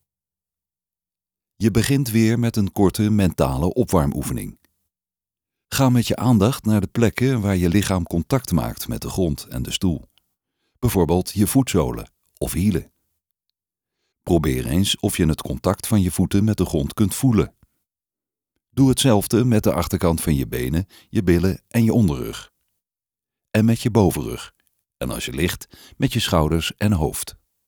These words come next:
Ga nu met je aandacht naar je ademhaling. Je kunt je adem volgen in je borst of buik. Als je inademt,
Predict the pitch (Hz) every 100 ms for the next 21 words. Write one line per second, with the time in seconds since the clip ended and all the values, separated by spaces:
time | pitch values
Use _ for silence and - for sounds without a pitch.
0 | _ _ _ _ _ _ _ - 117 113
1 | 123 135 113 120 - 92 85 82 85 -
2 | 95 101 107 98 73 67 60 57 - _
3 | _ _ _ _ _ _ _ _ - 107
4 | 110 90 90 73 67 67 - 95 92 90
5 | 87 - 113 110 82 80 76 - 101 80
6 | 104 101 - - _ _ _ _ _ _
7 | _ _ _ _ _ _ - 117 - 76
8 | 80 73 69 92 113